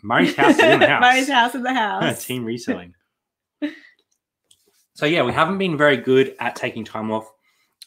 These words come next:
Speaker 1: Um, most of this year because we haven't really had the opportunity.
Speaker 2: Well, it's like, yeah, if you can't go anywhere, then we'll just
Speaker 1: Yeah,
Speaker 2: keep
Speaker 1: keep going.
Speaker 2: building the empire.
Speaker 1: Uh,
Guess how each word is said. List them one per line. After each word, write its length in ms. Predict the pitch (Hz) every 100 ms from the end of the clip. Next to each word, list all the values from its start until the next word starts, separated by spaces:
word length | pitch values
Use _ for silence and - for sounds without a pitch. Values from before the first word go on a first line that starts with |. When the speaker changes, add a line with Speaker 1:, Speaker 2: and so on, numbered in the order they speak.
| _
Speaker 1:
Um, 500 | 113 113 113 117 120 _
most 360 | 135 170 220 208
of 60 |
this 180 | 151 135
year 100 | 135
because 280 | 117 - 104
we 80 | 110
haven't 180 | 104 104
really 140 | 104
had 160 | 101 101
the 80 | 98
opportunity. 760 | - - 110 107 104 101 98 _ _ _
Speaker 2:
Well, 160 | 247 285
it's 80 | 285
like, 180 | 277
yeah, 140 | 320 294
if 240 | 233 214
you 80 | 240
can't 300 | 285 247 -
go 160 | 190 202
anywhere, 520 | 190 175 175 180 180
then 280 | 185 175 175
we'll 120 | 180
just 420 | 185 - - - _ _ _ _ -
Speaker 1:
Yeah, 240 | 131 104 - _
Speaker 2:
keep 320 | - - 139
Speaker 1:
keep 20 | -
going. 280 | 120 139
Speaker 2:
building 340 | 196 311 302 277
the 140 | 285
empire. 580 | 285 427 392 220 185 180 202
Speaker 1:
Uh, 540 | 135 135 135 - -